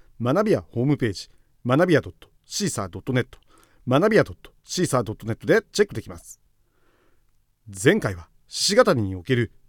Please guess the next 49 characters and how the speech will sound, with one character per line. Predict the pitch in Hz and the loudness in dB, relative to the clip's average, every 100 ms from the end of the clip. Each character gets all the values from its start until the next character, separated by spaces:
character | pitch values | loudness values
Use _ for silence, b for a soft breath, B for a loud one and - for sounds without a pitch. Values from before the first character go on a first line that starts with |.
| - | -4
打 | 123 | -2
倒 | 127 147 | 2 4
平 | 131 123 | 4 2
家 | 104 | -2
の | 92 | -8
貢 | 110 104 110 | -8 -6 0
ぎ | |
が | 180 | 2
行 | 143 123 | 2 2
わ | 113 | -2
れ | 110 | -2
た | 113 | -2
場 | 120 | -2
面 | 110 113 | -2 4
を | 220 - | 4 4
お | 113 | -4
送 | 101 160 | -8 -8
り | - | -8
し | |
ま | 104 | -8
し | |
た。 | - _ _ _ b b b b b _ | -12 _ _ _ b b b b b _
二 | 101 127 | -4 -2
十 | 165 117 95 | -2 -4 -6
六 | 95 - | -10 -6
日 | 180 165 156 | -4 -2 2
夜 | 143 92 | 2 0
の | - _ _ | -10 _ _
鹿 | - 127 117 | -12 -6 2
ケ | 226 | 4
谷 | 175 107 | 4 -2
で | 90 | -6
の | 85 - _ _ - | -16 -18 _ _ 0
平 | 135 127 | 2 2
家 | 95 | -4
打 | 95 | -4
倒 | 180 175 | 0 2
の | 143 | 4
防 | 139 117 | 2 2
御 | 208 | 4
を | 147 | 4
終 | 101 | 2
え | |
て、 | - - _ _ _ _ _ | -8 -20 _ _ _ _ _
翌 | 117 123 - 95 _ _ _ _ - | -4 -4 -4 -10 _ _ _ _ -6
二 | 120 107 | -4 -4
十 | 101 | -6
七 | 90 - | -10 -4
日 | 127 - 104 | -4 -4 -12